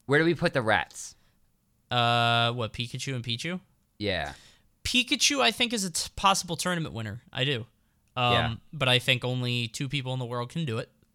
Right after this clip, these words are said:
Speaker 1: I think Pichu is top eight viable.
Speaker 2: Yes, I agree.
Speaker 1: But he, he's gonna have some trouble with swords.
Speaker 2: What do you do against Snake?
Speaker 1: Oh, wow, yeah. It's like, wow, I'm
Speaker 2: Actually
Speaker 1: gonna attack him and hurt myself for three while hurting myself for thirteen.
Speaker 2: Yeah, I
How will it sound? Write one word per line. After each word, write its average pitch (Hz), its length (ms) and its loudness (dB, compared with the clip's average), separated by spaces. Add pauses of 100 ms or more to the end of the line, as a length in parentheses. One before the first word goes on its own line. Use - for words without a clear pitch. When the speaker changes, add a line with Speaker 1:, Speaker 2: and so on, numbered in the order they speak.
(540)
Speaker 1:
I 110 80 2
think 147 220 0
Pichu 135 300 0
is 113 100 0
top 104 240 0
eight 104 120 -2
viable. 82 400 -6 (240)
Speaker 2:
Yes, - 420 2
I 139 80 0
agree. 123 200 -2 (140)
Speaker 1:
But 113 80 -6
he, - 80 -10 (140)
he's 127 260 -4
gonna 131 160 2
have 120 220 2
some 117 160 -2
trouble 107 260 0
with 104 80 -4
swords. 73 340 -8 (880)
Speaker 2:
What 120 140 -4
do 127 60 -2
you 123 100 -2
do 120 140 -2
against 113 300 -6
Snake? 101 340 -12 (1000)
Speaker 1:
Oh, 85 300 -2
wow, 76 300 -4
yeah. 78 360 -2
It's 143 300 6
like, 156 140 6
wow, 202 80 6
I'm 214 80 8
Speaker 2:
Actually 175 140 4
Speaker 1:
gonna 180 100 4
attack 170 340 2
him 151 80 4
and 127 100 2
hurt 151 140 2
myself 131 320 2
for 135 100 -2
three 180 220 2
while 151 120 6
hurting 175 200 2
myself 202 320 2
for 214 80 -4
thirteen. 240 640 2
Speaker 2:
Yeah, 117 320 2
I 123 280 0